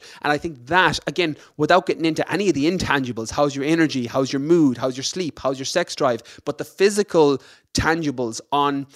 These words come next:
is body fat coming down? They're my two personal preferences and two personal favorites for sure from a professional standpoint.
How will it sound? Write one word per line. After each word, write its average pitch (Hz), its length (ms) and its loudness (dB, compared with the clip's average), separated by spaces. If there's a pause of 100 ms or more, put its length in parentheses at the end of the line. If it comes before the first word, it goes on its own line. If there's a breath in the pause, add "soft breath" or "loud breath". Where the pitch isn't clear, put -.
(220 soft breath)
is 156 140 6
body 160 280 6
fat 160 200 -4
coming 151 240 -6
down? 165 300 0 (180 soft breath)
They're 143 240 4
my 139 140 -2
two - 160 -8
personal 127 400 -4
preferences 131 540 -6
and 127 140 -6
two 160 200 -2
personal 143 420 -2
favorites 127 420 -4
for - 140 -12
sure 131 420 2 (140)
from 135 160 -4
a 117 40 -6
professional 131 540 -4
standpoint. - 540 -10